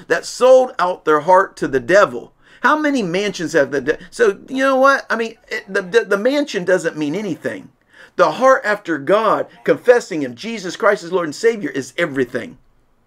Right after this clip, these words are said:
Because the devil could put you in poverty, the devil could put you in wealth. But God can reign on the just and the unjust with wealth or poverty to move them, to, s-, for him to s-, be, be, be glorified in their lives. See, God tests too.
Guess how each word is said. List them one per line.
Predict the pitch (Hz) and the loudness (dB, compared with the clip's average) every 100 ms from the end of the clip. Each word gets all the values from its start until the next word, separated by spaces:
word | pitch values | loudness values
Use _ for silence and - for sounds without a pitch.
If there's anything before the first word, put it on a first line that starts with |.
| _ _ _ | _ _ _
Because | - 170 | 0 0
the | 156 | 2
devil | 180 277 254 | 2 4 4
could | 180 | 2
put | 202 196 | 0 0
you | 160 | -2
in | - | 0
poverty, | 226 240 240 196 | 4 4 2 -8
the | 151 | -2
devil | - 202 | -2 -2
could | - 151 | -6 -4
put | 202 - | -4 -4
you | 202 | -8
in | 180 | -2
wealth. | 156 - - _ _ - - | -2 -2 -10 _ _ -10 -4
But | 151 | 0
God | 196 262 | 2 2
can | 196 | 0
reign | 156 165 | -4 -2
on | 151 | -4
the | 139 | -4
just | 185 185 185 | -2 -2 -4
and | 185 | -10
the | |
unjust | 226 247 147 127 | -8 -4 -4 -4
with | 147 147 | -4 -4
wealth | 156 170 170 | 0 0 0
or | 190 180 | -2 -2
poverty | - 135 127 151 156 233 - | -2 -4 -4 -6 -8 -8 -6
to | |
move | 165 175 214 247 190 131 | -4 -2 0 0 -2 -4
them, | 139 107 95 _ _ _ | -6 -6 -12 _ _ _
to, | 170 | -6
s-, | 160 - - | -6 -8 -10
for | - 185 | -2 -2
him | 180 | 0
to | 165 | -4
s-, | 160 - - | -6 -14 -8
be, | 170 156 - - | -8 -8 -14 -8
be, | 185 156 - | -8 -8 -10
be | - 170 | -6 -4
glorified | 143 190 220 233 220 180 139 127 | 4 8 8 8 4 0 -2 -2
in | 120 | -6
their | 117 | -6
lives. | 117 110 95 87 - - _ | -8 -8 -10 -12 -20 -20 _
See, | - 202 | -14 -6
God | 190 208 208 | -2 -2 -2
tests | 233 233 - - | -4 -2 -4 -8
too. | - 196 185 | 0 0 0